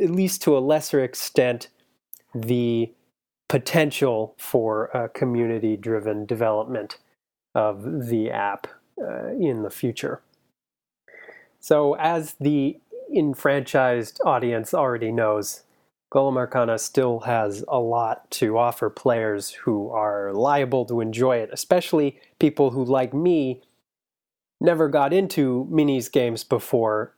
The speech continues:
because of daunting rules books and, uh, you know, the difficulty of setting up and finding people to play with and all that. Um,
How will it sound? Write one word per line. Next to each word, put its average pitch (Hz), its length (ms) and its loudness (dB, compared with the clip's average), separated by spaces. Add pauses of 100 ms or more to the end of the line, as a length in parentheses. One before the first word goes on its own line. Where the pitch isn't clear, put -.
(220)
because 131 380 0
of 110 220 -2
daunting 110 560 0
rules 147 460 0
books - 600 0
and, 110 420 0 (160)
uh, 104 540 0
you 220 460 -8
know, 110 120 -4
the 110 120 -4
difficulty 110 580 -2
of 95 140 -8
setting 107 380 -2
up 113 200 -2
and 101 160 -6
finding 104 260 -4
people 117 240 -6
to - 60 -12
play 135 240 2
with 113 220 -2
and 104 100 -4
all 104 140 -2
that. 113 340 -2 (880)
Um, 113 480 -2